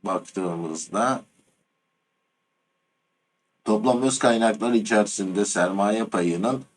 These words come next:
cüzi de olsa azaldığını görüyoruz. Kümülatif karlılık artarken dönem kar payını toplam,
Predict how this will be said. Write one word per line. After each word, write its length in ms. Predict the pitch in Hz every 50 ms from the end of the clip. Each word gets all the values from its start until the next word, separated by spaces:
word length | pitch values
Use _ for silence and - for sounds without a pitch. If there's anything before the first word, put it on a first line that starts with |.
| _ _ _ _ _ _ -
cüzi 360 | 101 104 104 98 101 120 120 110
de 40 |
olsa 460 | 104 90 87 90 87 - - 127 - -
azaldığını 680 | 101 95 98 104 101 101 98 90 95 98 98 98 92
görüyoruz. 720 | 90 87 80 78 78 76 73 71 69 - - - - - _ _ _ _ _ _ _ _ _ -
Kümülatif 580 | 110 117 117 113 113 110 107 - 107 - - -
karlılık 520 | 110 104 101 95 95 92 90 87 - -
artarken 840 | 85 95 95 - - 107 95 90 - - 117 127 139 135 120 98 87
dönem 340 | 87 92 104 107 107 101 104
kar 280 | - - 117 123 -
payını 460 | - - 90 85 85 82 90 104 104 107
toplam, 460 | - 82 82 - - 98 98 95